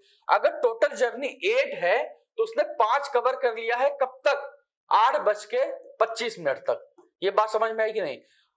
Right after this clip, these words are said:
अगर total journey आठ है, तो उसने पाँच unit, अ, आठ unit अगर total journey है, पाँच unit उसने आठ पच्चीस तक cover कर लिया है, ठीक है। बात समझ में आई? बचा हुआ कितना journey है? तीन unit। Total journey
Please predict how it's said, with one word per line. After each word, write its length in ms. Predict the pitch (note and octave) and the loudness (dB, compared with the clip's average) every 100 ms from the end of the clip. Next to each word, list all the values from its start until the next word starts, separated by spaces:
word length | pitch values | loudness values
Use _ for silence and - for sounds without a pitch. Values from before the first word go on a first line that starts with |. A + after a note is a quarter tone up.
| - | 0
अगर 320 | E3+ G3+ - | 2 4 2
total 320 | G#3+ G3 C#4 | 0 2 0
journey 280 | C4 G#3+ G#3+ - | 2 -2 -2 0
आठ 300 | E3+ A3+ B3 | 4 4 2
है, 160 | F3 C4 D4+ - _ | 0 0 -2 -14 _
तो 80 | G#3+ | -4
उसने 260 | G#3+ B3+ D#4+ - | 0 -2 -2 0
पाँच 360 | A3 B3+ D#4 G#3+ | 2 2 0 -6
unit, 360 | F#3 F#3+ A#3+ D4 - - - | -6 0 0 -2 -10 -20 -2
अ, 40 | F#3 F3+ F3+ - | -2 0 0 2
आठ 240 | G3+ D4+ | 4 2
unit 280 | A#3 A#3 C4+ | -2 -4 -2
अगर 140 | B3+ | 0
total 280 | B3+ A3+ C4 | -2 -4 -4
journey 240 | B3+ F#3+ A3 | -4 -4 -4
है, 60 | C#4 - | -8 -4
पाँच 260 | A3+ C4 B3+ | -2 -2 -4
unit 220 | C4 C4 | -10 -10
उसने 200 | A#3 C4+ - | -6 -4 2
आठ 240 | A3+ - | 0 0
पच्चीस 280 | A3 A3 A#3 | -6 -8 -2
तक 120 | A#3+ A#3 | -2 0
cover 220 | F3 D#3+ | 0 0
कर 120 | D3+ | -2
लिया 200 | A#2+ A2+ | -4 -2
है, 140 | A#2 - _ _ | -4 -6 _ _
ठीक 160 | - A3 | -6 -2
है। 260 | B3 - - | -4 -4 0
बात 160 | G3 A3+ | 2 2
समझ 180 | A#3+ A#3+ | 0 0
में 120 | A#3+ | -2
आई? 100 | A#3+ - _ | -6 -14 _
बचा 280 | D3 G#3 C#4+ | 0 2 2
हुआ 180 | C#4+ D4 | 2 0
कितना 300 | C#4+ - D4 | -4 -2 -2
journey 320 | B3+ C4 C4+ | 0 -2 -2
है? 160 | C#4+ D4+ | -6 -6
तीन 520 | D4+ _ _ C4 D4+ | -8 _ _ -6 -4
unit। 400 | B3 G3+ C#3+ - - _ _ _ _ _ - | -4 -4 -4 -8 -18 _ _ _ _ _ -2
Total 220 | F3+ A#3+ B3 | 0 2 2
journey 180 | A#3 | 0